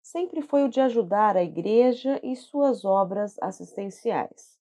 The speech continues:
Ela centralizava as funções de socorro social, cuidando dos pobres e dos incapacitados. Essa é a tradição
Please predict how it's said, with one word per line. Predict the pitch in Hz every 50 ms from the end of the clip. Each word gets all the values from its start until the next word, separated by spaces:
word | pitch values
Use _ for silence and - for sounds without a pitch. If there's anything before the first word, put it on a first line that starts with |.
| _
Ela | - 165 175 180 180 180
centralizava | 175 - 247 247 254 254 254 240 240 226 190 190 175 160 - 165 170 190 202 214 233 240 226 254 269 - - -
as | 185 196 202 -
funções | - - 190 180 165 - - - - 202 214 233 247 247 254 254 - _ _ _ _ _ _ _ _ _
de | 269
socorro | 262 - - 294 285 294 _ - 202 190 170 156 160
social, | - _ 175 170 - - - 247 233 226 226 226 240 247 _ _ _ _ _ _ -
cuidando | _ - 294 262 220 233 220 220 196 208
dos | 196 233 233 -
pobres | _ _ - 254 254 262 269 247 262 269 269 262 - _
e | - 277
dos | 240 262 240 220
incapacitados. | 240 226 220 - 226 226 - 226 226 - - - _ - 180 143 120 - - _ - - - - _ _ _
Essa | - 160 170 175 175 175 - - 165
é |
a | 156 160
tradição | - 185 175 180 170 175 180 175 - - - 214 214 196 185 175